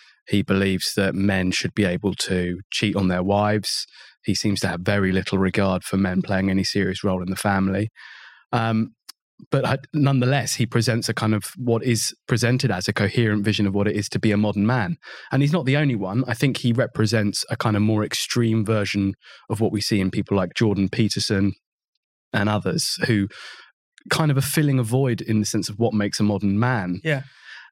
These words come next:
Speaker 1: And, you know, you have to, while I think we can laugh at Andrew Tate, and I think we should regularly laugh at Andrew Tate,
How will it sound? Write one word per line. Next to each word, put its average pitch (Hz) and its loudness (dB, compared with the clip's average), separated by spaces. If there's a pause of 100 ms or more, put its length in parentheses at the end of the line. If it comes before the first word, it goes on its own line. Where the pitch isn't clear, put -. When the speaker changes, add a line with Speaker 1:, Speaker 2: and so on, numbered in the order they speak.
(120)
Speaker 1:
And, 151 2 (280)
you 185 4
know, 180 4
you 147 2
have 202 -2
to, - -14 (160)
while 160 0
I 175 2
think 156 0
we 139 2
can 131 2
laugh 143 0
at 113 -2
Andrew 95 -4
Tate, 85 -6
and 87 -2
I 92 -2
think - 0
we 110 2
should 107 -2 (160)
regularly 107 -2 (220)
laugh 95 0
at 117 0
Andrew 92 0
Tate, - 0